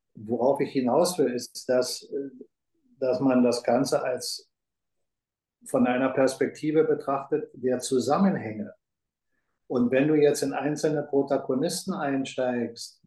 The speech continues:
was du damit tust, dann gehst du, äh, aus dem raus, was ich gerade versuche. Ich kann allerdings, äh, da auch gleich vorneweg sagen, ich sage auch bei Trump und Putin, wie sie alle heißen, das sind nicht die Macher,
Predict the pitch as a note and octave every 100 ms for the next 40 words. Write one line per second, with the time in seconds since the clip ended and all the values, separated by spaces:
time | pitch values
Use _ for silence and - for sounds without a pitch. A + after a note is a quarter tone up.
0 | _ - - A#2 A#2 - A#2 A#2 A#2+ A2+
1 | - B2+ D#3 - _ - _ _ _ -
2 | B2 B2 C3+ D3+ - D3 C#3+ C#3+ C3+ C3
3 | C3 - C3 C3 C#3 B2 C#3 C#3 - B2+
4 | - B2+ C3 C3 A#2 B2+ D3 A#2 G#2+ -
5 | _ - B2+ C#3 C3+ C3 C3 C3 - -
6 | B2+ A#2 A2+ A#2+ B2 - B2 B2+ - A#2+
7 | A#2 - - - G#2+ G2 - _ _ _
8 | _ _ _ _ C3 - - A#2+ B2 B2+
9 | C#3+ C#3+ C#3 - - B2+ B2+ - E3 F#3+
10 | C3 C3 E3 D#3+ C3 A#2 D3+ D3+ C#3 C#3+
11 | B2 C3 D#3+ - G2 - _ _ - C3
12 | C3 D3 D3 - D#3 D#3+ - D#3 D#3+ F3+
13 | B2+ -